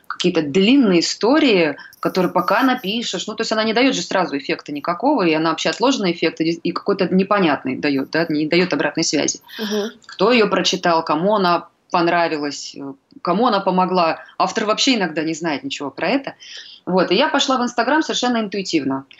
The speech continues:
Speaker 1: Вот, более того, я рассказывала уже эту историю, что я пошла туда, а, в связи с собственным, там, честолюбием, демонстративностью. Ну, то есть не только там были, а, ценностные вещи, типа там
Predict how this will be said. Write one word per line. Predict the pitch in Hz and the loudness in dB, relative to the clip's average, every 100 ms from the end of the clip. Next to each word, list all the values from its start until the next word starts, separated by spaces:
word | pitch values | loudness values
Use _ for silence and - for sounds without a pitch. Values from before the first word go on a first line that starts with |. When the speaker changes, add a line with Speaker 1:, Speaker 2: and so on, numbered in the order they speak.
| - - | -12 -8
Speaker 1:
Вот, | 175 185 175 | 0 2 4
более | 285 277 | 2 2
того, | 240 196 233 | 2 2 2
я | 202 190 | 4 4
рассказывала | 190 - 269 294 226 | 2 0 0 0 -2
уже | 185 | -4
эту | 180 | -8
историю, | - 196 180 | -4 -2 0
что | 165 160 | -2 0
я | 196 | 0
пошла | 214 196 214 | 0 -2 -2
туда, | 196 190 247 269 - _ _ - | 0 2 2 0 -6 _ _ -2
а, | 175 180 175 165 - | 2 4 2 0 -4
в | - | -16
связи | - - - 202 202 | -14 -12 -6 -2 0
с | 277 | 0
собственным, | 240 240 214 202 170 | 0 -2 -4 -4 -4
там, | 160 - | -6 -4
честолюбием, | 233 - 294 196 170 196 196 | -6 0 2 2 2 0 -2
демонстративностью. | 202 233 - 170 170 180 175 180 - 180 | -4 -6 -2 -4 -2 -6 -4 -6 -8 -4
Ну, | 202 | -2
то | - | -2
есть | 233 | 0
не | 269 | 2
только | 311 175 185 | 2 0 0
там | 180 170 | 0 0
были, | 190 151 | 0 2
а, | 147 165 160 156 - | 0 -2 -2 -4 -4
ценностные | - 202 165 - 160 | 0 0 0 -4 -4
вещи, | 175 320 330 202 | 0 0 -2 -6
типа | 185 - | -10 -6
там | 170 156 | -4 -4